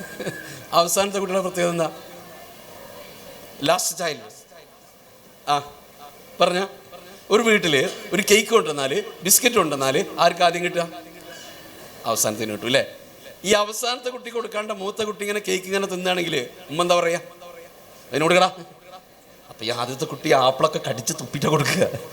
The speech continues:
അപ്പം ഈ അവസാനത്തെ വിത്ത് ഇങ്ങനെ നിൽക്കും, "ആ, ഈ സാധനം വരട്ടെ." എന്തും ആദ്യം കിട്ടി ശീലിച്ച ടീമായിരിക്കും ആര്?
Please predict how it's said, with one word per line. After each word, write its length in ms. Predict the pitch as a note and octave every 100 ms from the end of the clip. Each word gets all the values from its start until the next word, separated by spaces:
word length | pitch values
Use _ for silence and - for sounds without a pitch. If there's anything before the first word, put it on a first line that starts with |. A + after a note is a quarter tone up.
| - - - - -
അപ്പം 160 | A#2+
ഈ 20 | E3
അവസാനത്തെ 500 | D#3+ D#3+ F#3+ G3 G3+
വിത്ത് 200 | F3 G#3
ഇങ്ങനെ 160 | G3
നിൽക്കും, 200 | F3+ D#3+ C3
"ആ, 120 | C3+
ഈ 100 | G#2+
സാധനം 260 | A#2 C3
വരട്ടെ." 440 | D#3 D#3 F#3 C#4 - - - - - F#3
എന്തും 500 | A#3 C4+ C#4 C#4 A#3
ആദ്യം 480 | G#3+ A#3 A#3 B3 A#3+
കിട്ടി 160 | G#3+
ശീലിച്ച 380 | G#3+ G3 F#3+ G3+
ടീമായിരിക്കും 460 | F3 F3+ E3+ D#3+ D3+
ആര്? 200 | D3